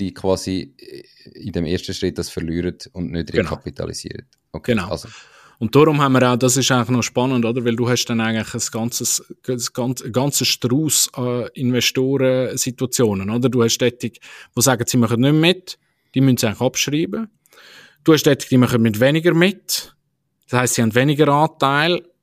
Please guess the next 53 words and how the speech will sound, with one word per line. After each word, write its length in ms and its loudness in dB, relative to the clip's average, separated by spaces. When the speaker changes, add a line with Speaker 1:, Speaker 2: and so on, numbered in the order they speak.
Speaker 2:
Und 180 0
du 80 8
hast 120 6
aber 240 2
auch, 60 0
wir 160 0
haben 140 0
jetzt 120 -8
zum 100 -4
Beispiel 240 -2
auch 80 0
dort 200 0
gehabt, 600 -2
die 100 0
haben 320 0
nur 420 2
bei 100 -2
der 140 -8
Rekapitalisierung 920 -6
mitgemacht, 380 -8
die 60 -14
sind 200 -6
neu 260 0
dazugekommen. 600 -14
Speaker 1:
Mhm. 120 -8
Speaker 2:
Und 100 6
jetzt 140 6
hast 180 4
du 60 2
natürlich, 360 0
oder, 180 2
wenn 140 2
du 60 0
nachher 240 -2
zwölf, 320 0
achtzehn 280 -4
Monate 200 -6
später 420 -6
einen 140 -6
Exit 460 -8
hast, 300 -2
dann 80 -4
hast 140 0
du 80 -2
eigentlich 220 -2
die 120 -6
Situation, 460 -4
oder, 180 -2
dass 280 -2
die, 180 2
die 80 0
natürlich 420 -2
bei, 320 -6